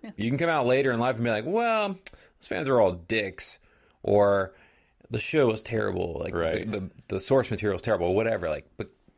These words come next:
Speaker 2: give it some time.
Speaker 3: Yeah,
Speaker 2: Shoot.
Speaker 3: exactly.
Speaker 1: Yeah.
Speaker 3: Like, so it, it's
Speaker 1: Yeah, I mean, it's dumb of them, for sure.
Speaker 3: It
Speaker 1: Like,
Speaker 3: is.
Speaker 1: you're
Speaker 3: It's
Speaker 1: just
Speaker 3: like
Speaker 1: shooting yourself in the foot.
Speaker 2: Yeah, and it's your own
Speaker 3: Right.
Speaker 2: show. Like, you're
Speaker 1: Right.
Speaker 2: talking shit about your,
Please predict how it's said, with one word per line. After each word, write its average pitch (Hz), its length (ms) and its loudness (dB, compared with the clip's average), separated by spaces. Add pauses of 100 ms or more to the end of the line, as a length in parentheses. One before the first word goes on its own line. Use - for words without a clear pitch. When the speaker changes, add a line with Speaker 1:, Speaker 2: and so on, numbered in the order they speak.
(220)
Speaker 2:
give 180 160 -4
it 165 80 -6
some 104 120 -8
time. 104 480 -8
Speaker 3:
Yeah, 87 360 -2
Speaker 2:
Shoot. - 160 -4
Speaker 3:
exactly. 85 540 -2
Speaker 1:
Yeah. 87 140 -4
Speaker 3:
Like, 87 300 -2 (140)
so 92 320 2
it, - 100 -4
it's 147 240 -2
Speaker 1:
Yeah, 196 80 0
I - 20 0
mean, 143 120 -2
it's 127 160 -10
dumb 135 320 -4
of 110 160 -8
them, - 260 -14
for - 180 -14
sure. - 300 -8
Speaker 3:
It 139 140 2
Speaker 1:
Like, 87 220 -2
Speaker 3:
is. - 220 -8
Speaker 1:
you're 135 120 -4
Speaker 3:
It's 131 60 -4
Speaker 1:
just - 20 0
Speaker 3:
like 107 100 -2
Speaker 1:
shooting 139 320 -4
yourself 131 300 -4
in 120 80 -10
the 117 80 -14
foot. - 280 -6
Speaker 2:
Yeah, 196 100 0
and 143 60 0
it's 120 140 -2
your 123 160 2
own 139 80 2
Speaker 3:
Right. 131 100 -2
Speaker 2:
show. 120 520 4
Like, 95 140 2
you're 95 100 -2
Speaker 1:
Right. - 80 -6
Speaker 2:
talking 101 340 0
shit 98 220 -6
about 92 260 -2
your, 87 200 -4